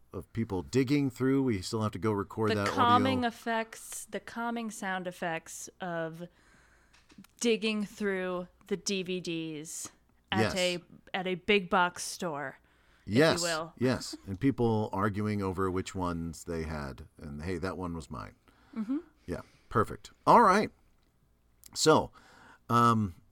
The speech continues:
Speaker 1: Em, do you wanna get us started? What's your first pick in the bargain bin this week?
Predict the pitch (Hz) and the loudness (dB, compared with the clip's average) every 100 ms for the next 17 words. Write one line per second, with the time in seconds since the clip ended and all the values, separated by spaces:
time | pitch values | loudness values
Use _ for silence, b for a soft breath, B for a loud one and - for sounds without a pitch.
0 | - 170 185 131 143 151 156 139 - 127 | 0 2 6 6 4 2 0 -2 -2 0
1 | 180 220 - 151 - 151 165 165 - 175 | 0 -4 -4 -6 -6 -6 -4 -4 -2 -4
2 | - 160 127 101 120 151 113 95 90 82 | -2 -2 0 0 0 2 2 2 0 -2
3 | - 78 60 | -4 -6 -6